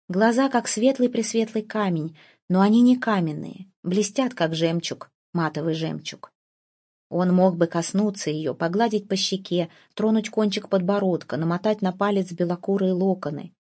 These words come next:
Ее губы начинают шевелиться, надуваются, по-разному складываются, словно она силится сделать что-то, силится издать звук.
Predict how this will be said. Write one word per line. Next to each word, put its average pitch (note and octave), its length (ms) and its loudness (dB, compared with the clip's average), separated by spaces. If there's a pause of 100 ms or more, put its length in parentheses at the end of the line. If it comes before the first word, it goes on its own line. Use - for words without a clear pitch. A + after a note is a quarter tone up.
(720)
Ее F3+ 280 2
губы A3 340 4
начинают G#3+ 520 2
шевелиться, G#3 600 0
надуваются, F#3+ 840 2 (300)
по-разному F3 500 2
складываются, F#3+ 760 0
словно F3+ 380 2
она F3+ 160 2
силится G#3+ 540 0
сделать F#3+ 420 0
что-то, G3 440 -2 (220)
силится G3 600 0
издать F3 480 0 (140)
звук. F3+ 680 -4